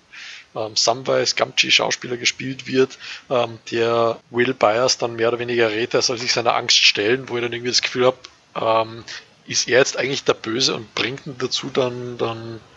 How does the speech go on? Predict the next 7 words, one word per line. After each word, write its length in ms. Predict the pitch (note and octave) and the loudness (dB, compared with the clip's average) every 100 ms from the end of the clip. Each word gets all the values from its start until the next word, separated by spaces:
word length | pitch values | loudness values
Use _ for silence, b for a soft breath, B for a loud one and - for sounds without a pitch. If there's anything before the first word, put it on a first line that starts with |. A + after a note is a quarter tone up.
| B B B - | B B B -8
ähm, 560 | A#2+ A2+ A2 A2 A2 A2+ G#2 - _ | -2 2 0 -2 -10 -6 -6 -8 _
da 200 | - A2 | 0 0
quasi 420 | A2+ A2 G#2+ A2+ A2+ | 0 -2 -2 -4 -6
mitzumachen 680 | B2+ - C3 A#2+ B2 B2+ | -6 -2 0 0 -2 -2
bei 120 | A#2 A2+ | -4 -4
dieser 220 | G2+ - | -2 0
Upside-Down-Infizierung. 1700 | - - A#2 - A2 A#2+ B2 C3 G#3+ - - - - C3+ C#3 C#3 | 0 2 0 0 -2 -2 -6 -14 -10 -6 -2 0 0 0 -2 -4